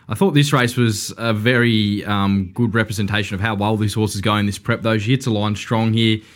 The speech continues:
in a much stronger race than what she's running in on Saturday. She's back to benchmark seventy-eight, fillies and mares grade. This was against a good sort of class of horse. I think this was a benchmark eighty-four. The run price, she S P'd seven dollars and a benchmark ninety.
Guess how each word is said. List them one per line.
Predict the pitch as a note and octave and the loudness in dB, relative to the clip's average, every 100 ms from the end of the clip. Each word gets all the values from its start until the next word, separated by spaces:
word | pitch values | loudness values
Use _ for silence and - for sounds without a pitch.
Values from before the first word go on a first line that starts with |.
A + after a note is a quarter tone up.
| - - | -20 2
in | D#3 | 4
a | B2 | 6
much | G#2+ C3+ C3+ - | 4 2 0 -8
stronger | - A#2 F#2+ | -2 -2 0
race | G#2 F#2+ F#2+ | 0 -2 -4
than | G#2+ | -6
what | G#2 | -6
she's | F2+ G2+ | -6 -2
running | G#2+ G#2 | 0 0
in | G2+ | 0
on | F#2 | -4
Saturday. | F#2+ G#2 F2+ | -4 -4 -2
She's | F#2 G#2+ | -4 -6
back | F2 A#2+ C3 | -2 -4 -2
to | A2+ | -2
benchmark | A2+ A#2 - G#2+ G2+ | 0 0 0 -2 0
seventy-eight, | A2 G#2 G2+ F#2 | 0 0 0 0
fillies | A2+ G#2 | -2 0
and | G2 | 2
mares | G2+ G#2 F#2+ | 2 0 0
grade. | G#2 F#2+ - - - | -2 -2 -6 -20 -2
This | C#3+ D3 | 0 2
was | C3 | 2
against | G#2+ G#2+ - | 2 -2 -2
a | G#2+ | -4
good | F#2+ B2 G2+ | 0 0 0
sort | B2 G#2+ | -2 -2
of | G2 | -4
class | - A2+ G#2+ A2+ A2+ | -2 -2 0 -2 -4
of | G2+ F#2+ | -6 -2
horse. | A#2+ D3+ | 0 2
I | D3+ | 0
think | B2 | -2
this | A2 | -2
was | |
a | G2+ | -2
benchmark | A2 - G#2 G#2 | -2 -2 -2 0
eighty-four. | G2+ F#2+ A#2 B2 A#2+ - - - | -2 -2 2 2 0 -4 -20 -4
The | A2+ | 0
run | C3 B2 | 2 4
price, | A#2 A#2+ A#2 | 4 2 0
she | A2+ A#2 | 0 0
S | A2 | 2
P'd | A#2 G2+ | 0 2
seven | A2+ G#2+ | 2 2
dollars | G#2+ A2 | 2 0
and | G2+ | 0
a | F#2+ | 0
benchmark | A2+ A2 - G#2 F#2+ | 0 0 0 0 0
ninety. | G2 G#2+ G#2+ A2 G#2+ | -2 0 2 0 0